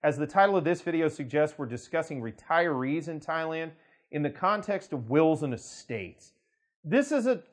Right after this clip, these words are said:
subject that comes up rather frequently, and unfortunately I do see folks that pass away here in Thailand, or I should say I see their estate after they've gone, and we have to deal with probate matters associated with those circumstances.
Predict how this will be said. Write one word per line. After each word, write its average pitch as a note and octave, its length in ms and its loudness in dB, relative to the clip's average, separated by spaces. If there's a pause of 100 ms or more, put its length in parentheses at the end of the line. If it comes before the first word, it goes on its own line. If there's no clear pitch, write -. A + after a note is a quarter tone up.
subject A3 460 2
that E3+ 120 -6
comes F#3 300 0
up F3 240 6
rather G3+ 340 4
frequently, G#3+ 720 -2
and F#3 100 -2
unfortunately F#3+ 640 -4
I D3 60 0
do E3+ 240 -4
see G3+ 160 -10
folks E3+ 320 -2
that D#3 100 -8
pass E3 320 2
away D3 380 0
here E3 220 -6
in A#2+ 100 -4
Thailand, A2+ 540 -6 (340)
or C3+ 100 6
I C3+ 80 4
should B2+ 180 -8
say D3 160 2
I B2+ 100 2
see D#3+ 180 -6
their C3+ 180 -2
estate E3+ 600 -4
after B2+ 280 -2
they've G#2 240 -8
gone, B2+ 460 0 (400)
and C3+ 260 -2
we C#3+ 120 -2
have D#3+ 160 0
to D3+ 60 -12
deal D3 220 2
with C#3+ 160 0
probate D#3 480 4
matters C#3+ 400 0
associated C#3+ 640 -4
with C3+ 140 -6
those C3+ 280 -2
circumstances. C3 800 -8